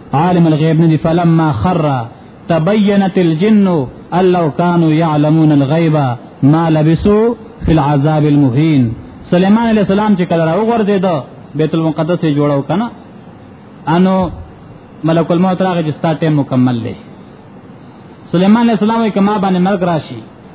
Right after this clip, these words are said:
دا پیریان خو به د، د بیت المقدس نه جوړوي، جومات نه جوړوي. دا خو ما به زور راټینګ کړی دي. ملائکو ته وایي زه داسې وکړه چې یو شیشو کمره جوړه کړه. هغې کې ودرېږه او بس تا نه موږ روح واخلو، په امسا اټیک وه.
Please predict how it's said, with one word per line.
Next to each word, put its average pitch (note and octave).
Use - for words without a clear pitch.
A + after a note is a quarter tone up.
دا F3+
پیریان F#3+
خو E3+
به F3+
د، E3+
د -
بیت D#3+
المقدس D#3
نه A#3
جوړوي، D#3+
جومات E3+
نه G3
جوړوي. B2
دا F3+
خو D#3+
ما F3
به D#3
زور F#3+
راټینګ C#3+
کړی B2
دي. G#2
ملائکو G#3+
ته G#3
وایي A3
زه G3+
داسې F#3+
وکړه F3+
چې -
یو D#3
شیشو F3+
کمره D#3
جوړه C#3
کړه. A#2
هغې E3+
کې G#3+
ودرېږه A3
او E3
بس G3+
تا G#3
نه G3
موږ F#3+
روح F#3+
واخلو، F3+
په D#3
امسا E3+
اټیک D3
وه. A2+